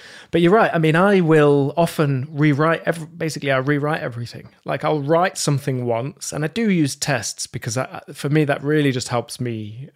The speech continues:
uh, think about it. But then I will rewrite it. Almost a hundred percent of the stuff I've done is, is a rewrite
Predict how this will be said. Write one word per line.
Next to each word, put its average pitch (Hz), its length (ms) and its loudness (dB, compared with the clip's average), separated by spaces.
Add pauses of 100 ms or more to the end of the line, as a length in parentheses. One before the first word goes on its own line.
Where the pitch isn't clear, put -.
uh, 107 140 -10 (240)
think 165 320 -2
about - 340 -14
it. - 180 -18 (720)
But 151 200 -6
then 170 180 4
I 151 80 2
will 127 260 0
rewrite 127 500 0
it. - 200 -12 (220)
Almost 160 320 0
a 143 40 0
hundred 143 220 0
percent 131 320 -2
of 117 160 -10
the 120 80 -4
stuff - 340 -2
I've 117 240 -4
done 120 260 0
is, 117 260 -6
is 123 240 -8
a 117 80 -2
rewrite 113 520 -4